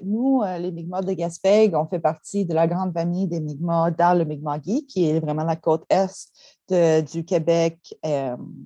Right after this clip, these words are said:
de Nouvelle-Écosse et Nouveau-Brunswick, île du Prince-Édouard et tout ça. Donc, euh, ça, c'est vraiment le grand territoire des sept, euh, nations, euh, Mi'kmaq, dans le fond, dans cette,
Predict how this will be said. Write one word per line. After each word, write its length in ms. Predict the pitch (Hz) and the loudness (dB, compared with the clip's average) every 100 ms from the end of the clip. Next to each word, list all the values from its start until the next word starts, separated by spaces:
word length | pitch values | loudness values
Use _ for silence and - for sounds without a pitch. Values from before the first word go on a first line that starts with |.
| - - | -20 -20
de 380 | - - 135 135 | -18 -8 -4 -4
Nouvelle-Écosse 760 | 147 151 151 - 175 180 - - | -2 0 0 2 2 2 -2 -4
et 240 | 180 170 | 0 0
Nouveau-Brunswick, 800 | 160 151 151 151 147 151 156 165 | 0 0 -2 -2 -4 -2 -2 -2
île 120 | 165 156 | -6 -6
du 80 | - | -6
Prince-Édouard 480 | 165 - - 156 | -4 -2 2 4
et 80 | 160 | 2
tout 160 | - 165 | 0 -2
ça. 200 | - 370 - - - - | 2 2 0 -18 -6 2
Donc, 320 | 180 175 - | 2 2 -2
euh, 580 | 185 165 156 147 147 131 - _ | 0 2 2 0 0 -4 -8 _
ça, 180 | - 196 | -4 0
c'est 220 | 196 180 | 2 2
vraiment 320 | 175 180 196 | 2 0 2
le 100 | 175 | 2
grand 240 | 151 180 | 2 -4
territoire 520 | 180 165 - 180 175 175 | -2 -4 -2 2 2 2
des 160 | 175 | -2
sept, 320 | - 180 180 _ | -4 -4 -4 _
euh, 460 | 151 139 135 143 143 - _ _ | 2 2 0 -2 -6 -8 _ _
nations, 720 | 160 170 160 170 165 170 170 | -4 -4 -4 -2 -2 0 0
euh, 80 | 151 | 0
Mi'kmaq, 560 | 151 147 160 160 160 156 | 0 0 0 2 2 0
dans 100 | 135 | -2
le 80 | 143 | -4
fond, 220 | 151 160 | -6 -4
dans 160 | 151 165 | -2 -2
cette, 420 | - 143 135 | 0 2 2